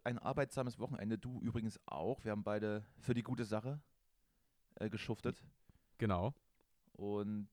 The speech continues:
Speaker 1: ähm,
Speaker 2: Nee, das
Speaker 1: jetzt
Speaker 2: stimmt übrigens nicht. Am Wochenende war ich ganz entspannt unterwegs. Habe ich auch mal gesagt,
Speaker 1: Ah,
Speaker 2: heute ist mal
Speaker 1: stimmt.
Speaker 2: Wochenende. Ja.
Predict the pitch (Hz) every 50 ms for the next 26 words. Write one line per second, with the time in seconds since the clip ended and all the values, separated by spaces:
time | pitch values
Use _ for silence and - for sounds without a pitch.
0 | _ - 107 107 104 104 104 101 101 101 101 104 104 104 104 104 101 101 107 117
1 | 139 147 117 113 92 92 127 120 113 107 101 104 95 92 110 104 104 - 98 101
2 | 95 110 117 127 127 104 92 110 110 113 113 110 110 - - - - - - -
3 | _ _ _ _ - - - 110 117 117 113 110 - - 147 170 - 156 143 -
4 | - 104 104 98 - 82 87 90 87 85 90 - - - 117 120 123 - - 120
5 | 127 123 120 120 123 117 113 110 131 135 131 127 127 135 120 107 131 143 147 156
6 | 147 - - 131 139 139 139 139 147 143 - - - - - 98 98 110 127